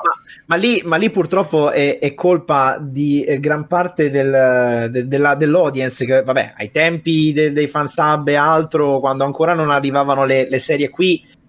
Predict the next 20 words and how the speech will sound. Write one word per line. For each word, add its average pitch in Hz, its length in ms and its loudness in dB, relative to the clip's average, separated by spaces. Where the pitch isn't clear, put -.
era 143 200 0
facile 156 400 0
guardare 143 440 0
le 135 100 0
serie 156 340 0
nella 135 200 0
lingua 143 240 -2
originale, 139 540 0
dici, - 200 -12
"Ah, - 320 -18
c'è 165 160 -6
questa 156 260 -2
cosa 156 220 0
che 117 60 -4
si 175 120 -8
dice 151 140 -4
in 123 80 -8
questa 156 240 -2
lingua 180 320 -2
perché - 540 -2